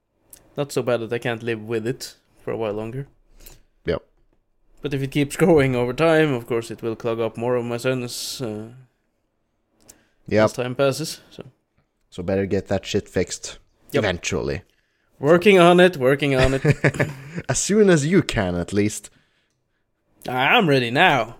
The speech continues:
Speaker 1: Let's do
Speaker 2: Mm.
Speaker 1: it. <laughs> Let's go. But yeah, <clears throat> what's this, uh, widths of people doing work?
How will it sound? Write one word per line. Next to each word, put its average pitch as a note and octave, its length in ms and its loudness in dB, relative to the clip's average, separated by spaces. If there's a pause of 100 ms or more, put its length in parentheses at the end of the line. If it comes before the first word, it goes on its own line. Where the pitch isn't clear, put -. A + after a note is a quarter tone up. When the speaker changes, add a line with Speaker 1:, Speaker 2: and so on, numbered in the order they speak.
(120)
Speaker 1:
Let's E3 280 0
do A3+ 140 8
Speaker 2:
Mm. A3+ 360 10
Speaker 1:
it. G#3 220 4
<laughs> - 0 -
Let's F#3+ 240 0
go. A3+ 600 6 (4000)
But F#3+ 120 4
yeah, D#3+ 200 6 (180)
<clears throat> E3 220 0
what's F3 260 0
this, D#3 260 0
uh, C3+ 760 2 (960)
widths E3+ 320 -4
of C#3 220 -2
people F3 360 -4
doing C#3+ 320 -4
work? F3 460 -2